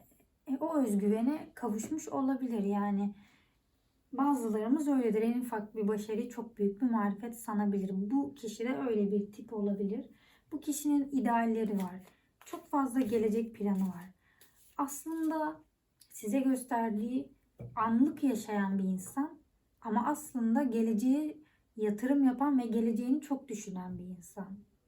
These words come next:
Aslında kendine yol çizmeye çalışan bir insan. Aslında sandığınız kadar, e, laubali, boş vermiş,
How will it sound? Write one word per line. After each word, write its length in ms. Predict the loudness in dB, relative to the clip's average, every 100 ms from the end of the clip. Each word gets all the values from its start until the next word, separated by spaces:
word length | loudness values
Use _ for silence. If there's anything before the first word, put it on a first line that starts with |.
| _ _ _ _ _ _ _ _ -2
Aslında 500 | -2 -2 0 0 0
kendine 460 | -2 -8 0 2 4
yol 300 | 0 -4 -6
çizmeye 420 | -4 0 2 0
çalışan 560 | -4 -6 -6 -4 -4
bir 60 | -4
insan. 340 | -8 -8 -6 -4
Aslında 420 | -4 -4 -4 -4
sandığınız 680 | -2 -4 0 0 2 0 -2
kadar, 400 | -4 -2 -2 -4 -12 _ _ _ _ _ _ _ _ _ _ _ _ _ _ _ _ _ _ _ _ -6
e, 320 | -2 0 2
laubali, 880 | 2 4 4 4 4 4 2 -2 -12 -16 _ _ _ _ _ _ _ _ _ _ _ _ _ _ _ _ _ _ 0
boş 340 | 2 2 -2 -2
vermiş, 840 | -2 0 -4 -8 -12 -16 -20 -20